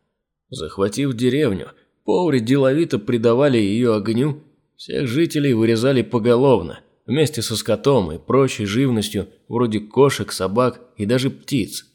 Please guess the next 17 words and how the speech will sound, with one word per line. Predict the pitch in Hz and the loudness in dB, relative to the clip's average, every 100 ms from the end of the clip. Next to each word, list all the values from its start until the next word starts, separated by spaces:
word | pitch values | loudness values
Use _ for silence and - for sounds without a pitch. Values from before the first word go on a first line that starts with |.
| _ _ | _ _
которых | - 95 170 160 - | -8 -2 0 -2 -2
карлики | 147 160 147 135 113 | 0 0 0 -2 0
ловко | 127 143 - | 2 2 -2
сбивали | 110 107 107 143 127 | -2 0 2 2 0
из | 98 - | -2 -2
коротких | 104 113 120 - 95 | 0 0 -2 -6 -2
боевых | 104 104 110 107 | 0 2 2 0
луков. | 110 107 107 - - _ _ _ _ | -2 -2 -4 -12 -20 _ _ _ _
Пленных | - - 160 160 147 | -4 -2 -2 -2 0
они | 139 151 | 0 2
не | 147 | 0
брали. | 120 127 139 87 - _ _ _ _ | 0 0 0 -4 -10 _ _ _ _
Рабы | 117 110 98 110 160 156 | -2 0 0 2 2 4
им | 139 | 2
оказались | 131 131 113 123 131 117 - | 2 0 0 0 0 0 -2
не | 113 | 0
нужны, | 113 104 120 113 - | 0 -2 -2 -4 -6